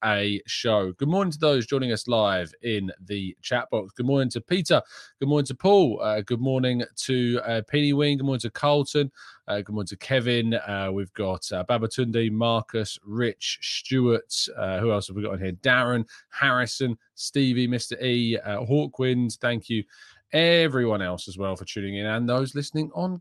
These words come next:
catch up as well. It means a hell of a lot that you are doing so. I imagine that there might be more people listening on catch up than there usually is, 'cause most people are probably still asleep, to be fair, after yesterday's game. Let's talk about it then, because of course it was quite the performance in the end. A five nil victory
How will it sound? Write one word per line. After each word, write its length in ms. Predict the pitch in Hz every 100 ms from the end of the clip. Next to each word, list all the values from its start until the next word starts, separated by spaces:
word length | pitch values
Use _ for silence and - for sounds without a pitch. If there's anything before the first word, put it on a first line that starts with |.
| -
catch 380 | - 220 - 247
up 200 | 190 - 165
as 200 | 175 156
well. 180 | 208
It 120 | 185 147
means 220 | 147 139
a 60 |
hell 160 | 110 110
of 60 | 107
a 40 |
lot 220 | 104 104
that 160 | 117 101
you 240 | 104 98 - - - -
are 100 | 113
doing 300 | 107 117 110
so. 160 | 117 131
I 80 |
imagine 320 | 170 202 175 185
that 100 | 180
there 120 | 165
might 240 | 170 170
be 100 | 160
more 200 | 156 151
people 420 | 147 143 139 131 - - - -
listening 400 | 135 131 139 127
on 140 | 120
catch 340 | 110 120 - 123
up 100 | 113
than 120 | 117
there 120 | 117
usually 520 | 113 170 160 113 117
is, 180 | 107 104 - _ _
'cause 140 | 104
most 260 | 117 120 -
people 220 | 107 101
are 20 |
probably 260 | - 107 98
still 240 | - 95
asleep, 420 | 90 - 117 87 _ 143
to 100 | -
be 140 | 87 87
fair, 340 | - 87 82 85
after 280 | 92 85 92
yesterday's 600 | 85 78 - 82 76 -
game. 240 | 101 82 - - - - -
Let's 240 | 214 -
talk 240 | 214 175
about 200 | 151 147
it 60 | 143
then, 240 | 151 185
because 300 | 220 160 139
of 100 | 120
course 340 | - 139 107 -
it 120 | 113
was 480 | 135 127 110 - 123
quite 460 | - 147 127 - -
the 80 | 147
performance 680 | 143 - 170 143 127 107 156
in 140 | 151
the 180 | 135 127
end. 240 | 147 196
A 60 | 180
five 400 | - 175 165 147
nil 200 | 151 147
victory 640 | 139 156 - 139 131 123